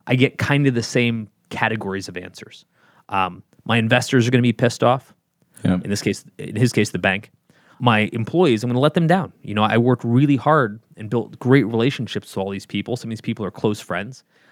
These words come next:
Speaker 1: and I'm gonna let them all down. You know, th-, th-, they're all gonna get fired or, or laid off. And of course, uh, customers, and then there's my reputation, there's, you know, all these other things, you know.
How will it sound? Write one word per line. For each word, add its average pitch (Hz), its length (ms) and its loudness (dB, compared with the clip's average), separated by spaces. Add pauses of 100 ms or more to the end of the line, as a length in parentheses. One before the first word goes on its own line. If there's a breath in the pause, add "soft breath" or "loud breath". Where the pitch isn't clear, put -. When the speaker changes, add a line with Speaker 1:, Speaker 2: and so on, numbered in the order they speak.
(300 soft breath)
Speaker 1:
and 117 340 0
I'm 117 100 -2
gonna 123 160 4
let 127 140 4
them 135 120 0
all 139 120 2
down. 156 280 -6
You 92 60 -12
know, 95 60 -8
th-, - 180 -12
th-, - 140 -12
they're 104 140 0
all 117 100 2
gonna 117 140 0
get 110 120 0
fired - 240 -4 (600 loud breath)
or, 104 200 2
or 104 60 4
laid 117 160 4
off. 127 140 -6 (800)
And 131 180 4
of 117 100 2
course, 135 400 2
uh, 110 120 -6
customers, 156 640 0
and 117 160 -8
then 117 80 2
there's 104 280 -4
my 98 140 -4
reputation, 123 720 0
there's, 98 180 -6
you 69 60 -12
know, 90 60 -10
all 123 200 4
these 110 140 4
other 92 160 -2
things, - 300 -16
you 92 80 -12
know. 92 120 -14